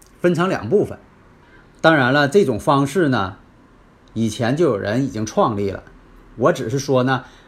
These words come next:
我比较认同这种把子时分成两部分这种算法。所以说呢，戊土日主有可能出现甲子时，为什么呢？用的是第二天的时辰，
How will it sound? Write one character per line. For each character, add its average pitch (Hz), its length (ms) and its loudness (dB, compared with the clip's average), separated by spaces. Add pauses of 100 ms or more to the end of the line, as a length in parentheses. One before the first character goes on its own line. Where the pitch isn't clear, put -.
(380)
我 139 160 4
比 113 240 -6
较 123 300 0
认 185 320 0
同 87 320 -12 (720)
这 151 160 0
种 101 180 -4
把 117 220 0
子 - 320 -10
时 107 300 -6
分 131 240 -2
成 110 280 -6
两 - 320 -6
部 240 180 2
分 104 200 -8
这 139 120 -2
种 - 120 -8
算 135 260 0
法。 - 200 -16 (520)
所 202 140 4
以 202 80 6
说 151 140 0
呢， 147 300 -2 (400)
戊 254 340 4
土 - 280 -6
日 190 220 4
主 - 180 -10 (680)
有 175 260 6
可 165 140 -4
能 123 180 -2
出 131 220 0
现 123 320 -2
甲 113 240 0
子 117 160 -8
时， 101 220 -10
为 156 160 0
什 127 120 -4
么 117 60 -2
呢？ 123 140 -6 (240)
用 202 200 2
的 139 80 0
是 139 220 -4
第 202 300 -2
二 202 360 2
天 123 280 -4
的 123 100 -2
时 98 320 -8
辰， 123 220 -10